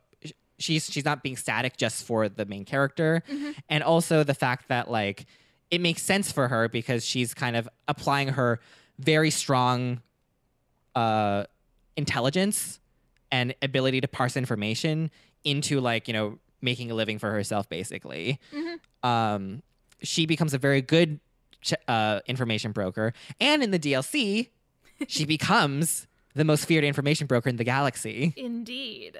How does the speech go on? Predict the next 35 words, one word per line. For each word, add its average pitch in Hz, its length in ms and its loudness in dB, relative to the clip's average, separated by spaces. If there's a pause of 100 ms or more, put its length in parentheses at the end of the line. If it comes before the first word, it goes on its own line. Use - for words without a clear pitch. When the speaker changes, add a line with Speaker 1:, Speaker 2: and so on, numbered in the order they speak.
Speaker 2:
And, 220 540 -10
uh, 220 260 -10
no 240 200 -6
one 262 220 -4
had 240 160 -6
ever 233 220 -4
seen 254 500 -8
the 233 100 -8
Shadow 226 320 -8
Broker 208 320 -10
before, - 640 -12
so - 340 -16
she 254 300 -10
became 233 540 -10
the - 80 -16
Shadow - 300 -14
Broker. - 440 -18 (220)
Speaker 1:
Yeah, 135 240 4
so 185 140 4
basically 196 400 4
in 180 60 2
the 165 80 4
D 151 140 4
L 139 100 6
C, 135 200 2
like, 131 160 4
it's, - 240 -2
it's, - 200 -4 (200)
again, 135 240 0
it's 127 160 -2
an 143 40 2
amazing 120 500 0
D 104 120 -2
L 95 140 -2
C. 98 340 -8